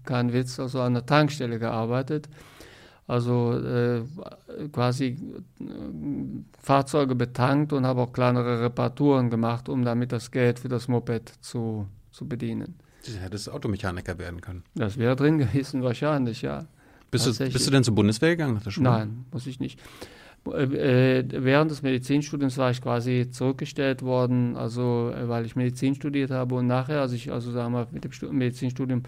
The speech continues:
Speaker 1: fertig war, war ich schon relativ, also ich war schon relativ früh dann auch, sagen wir mal, ein bisschen in die Wissenschaft eingetreten und da war ich dann quasi freigestellt, ja.
Speaker 2: Mhm.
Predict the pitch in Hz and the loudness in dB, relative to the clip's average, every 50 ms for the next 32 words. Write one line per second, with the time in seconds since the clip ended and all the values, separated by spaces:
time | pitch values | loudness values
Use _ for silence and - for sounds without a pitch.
0 | - - - - - - - - - 131 135 131 143 147 147 139 135 131 127 131 | -8 -18 -20 -20 -20 -20 -8 0 2 2 2 2 -2 -2 0 2 2 2 2 2
1 | 127 123 127 - 127 123 120 127 131 143 139 143 151 131 123 127 - - 139 127 | 2 0 0 -2 -2 0 0 0 0 0 0 0 -2 -4 -4 -6 -10 -6 -4 -2
2 | 117 123 123 123 117 117 - 135 131 127 123 139 127 131 127 127 127 143 131 123 | 0 0 0 0 -2 -4 -6 -6 -4 -4 -2 0 0 2 2 2 2 2 2 2
3 | 120 127 131 131 131 131 127 - 135 131 127 127 120 117 120 131 135 - - - | 2 2 2 0 -2 -6 -4 0 0 2 2 2 0 0 -2 -4 -6 -8 -10 -8
4 | - 135 120 123 123 120 120 117 117 117 - - - 135 127 127 123 135 139 131 | -6 -2 0 0 0 0 0 -2 -4 -4 -6 -2 -2 0 2 2 2 2 2 0
5 | 156 147 151 147 139 135 151 143 135 131 127 127 127 - - 127 127 127 131 127 | -4 -2 0 -2 -2 -2 -2 -2 -2 -2 -2 -4 -6 -6 -4 -4 -4 -2 -2 0
6 | 127 123 120 117 123 120 117 123 135 127 120 123 123 117 117 117 131 - - 120 | 2 2 0 0 0 -2 -2 -4 -4 -6 -6 -4 -4 -6 -6 -6 -8 -8 -8 -8
7 | 120 117 127 - - - - - 104 95 85 95 | -8 -8 -12 -12 -12 -12 -6 -4 -4 -4 -4 -6